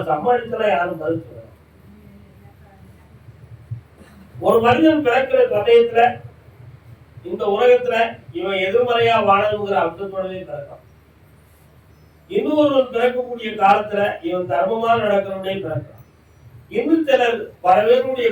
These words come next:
கொடுமையை தாங்கி இந்த உலகத்துல அனுபவப்பட்டு அவன் வேதனைப்பட்ட பிறகுதான் இந்த கொடுமை செய்தவனுக்கு ஒரு முடிவு கிடைக்கணுங்கிற நோக்கத்திலே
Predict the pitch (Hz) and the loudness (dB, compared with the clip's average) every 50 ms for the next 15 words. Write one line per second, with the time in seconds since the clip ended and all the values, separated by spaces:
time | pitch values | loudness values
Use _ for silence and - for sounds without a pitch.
0 | - 208 208 214 - 233 247 247 226 214 214 208 - - 185 185 208 214 214 208 | -2 -2 0 0 2 4 2 2 2 0 -2 -4 -4 -4 -2 0 -2 -2 -4 -6
1 | 208 202 170 - - - - _ - - - _ _ - - - - - - - | -10 -10 -10 -10 -12 -14 -16 _ -20 -20 -20 _ _ -20 -20 -20 -16 -10 -6 -2
2 | 214 - 294 302 - 240 240 233 - 233 214 196 185 185 214 247 247 240 233 196 | 2 4 4 4 4 2 2 -2 -4 -2 0 0 2 2 2 2 2 2 0 -2
3 | 208 208 208 - 208 202 202 185 180 185 185 180 180 190 208 233 247 240 - - | -6 -6 -6 -4 -4 -4 -2 -2 -2 -4 -4 -4 -2 -2 0 2 2 0 0 -2
4 | 208 208 196 190 185 - 180 180 190 190 190 190 202 202 - 170 156 - _ - | -6 -8 -8 -8 -8 -8 -6 -6 -6 -6 -4 -4 -4 -4 -4 -8 -12 -16 _ -20
5 | - _ _ - 185 185 185 - 202 - 247 269 269 262 226 220 220 214 208 208 | -20 _ _ -4 -4 -4 -2 -4 -6 -6 -6 -4 -4 -4 -4 -4 -4 -4 -4 -4
6 | 208 202 190 190 190 175 180 196 208 254 262 262 240 233 233 220 208 208 202 196 | -4 -6 -6 -8 -10 -8 -6 -4 -4 -4 -4 -4 -2 -2 -2 -2 -2 -6 -8 -8
7 | 196 190 185 180 170 170 175 180 170 170 170 165 185 185 185 | -8 -8 -8 -8 -6 -4 -4 -4 -6 -6 -10 -12 -12 -12 -10